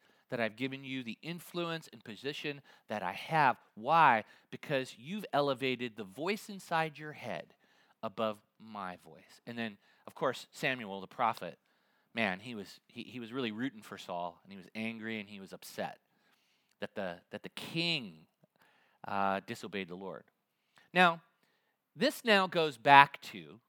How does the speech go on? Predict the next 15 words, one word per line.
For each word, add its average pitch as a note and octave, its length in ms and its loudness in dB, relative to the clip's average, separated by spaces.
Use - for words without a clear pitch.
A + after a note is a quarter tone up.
all A2 80 -4
right, A2 220 -2
disobedience E3+ 920 -4
and A#2+ 280 0
the A#2 80 -2
voice. A2+ 720 -4
Okay, E3 100 -2
I'm C#3+ 100 -4
talking C3+ 280 2
about A#2 240 4
the A2 60 -10
voice. G2+ 320 -10
Goes E3 180 -6
back F#3+ 320 12
to, C#3+ 200 -4